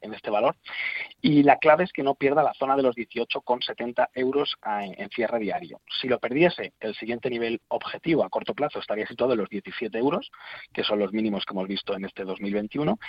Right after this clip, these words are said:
y ya posteriormente podría haber mayores caídas. Pero en el corto plazo, la clave es a ver si es capaz de superar esos veinte con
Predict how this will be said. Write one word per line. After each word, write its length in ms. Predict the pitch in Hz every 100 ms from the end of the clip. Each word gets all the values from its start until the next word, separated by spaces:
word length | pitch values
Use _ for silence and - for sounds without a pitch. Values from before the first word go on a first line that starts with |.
| -
y 100 | -
ya 140 | 165 -
posteriormente 640 | - - 110 104 101 120
podría 240 | 107 107
haber 160 | 104 107
mayores 260 | 104 104 98
caídas. 320 | 92 90 - -
Pero 200 | 107 82 -
en 80 | 120
el 80 |
corto 260 | 117 143 143
plazo, 380 | 147 147 160 -
la 180 | - 120
clave 400 | - 147 127 120
es 120 | 151 -
a 80 | 127
ver 100 | 123
si 80 |
es 60 | 139
capaz 240 | - -
de 80 | 131
superar 380 | - 156 123 127 - - - -
esos 300 | - 123 104
veinte 280 | 127 131 131
con 340 | 123 117 113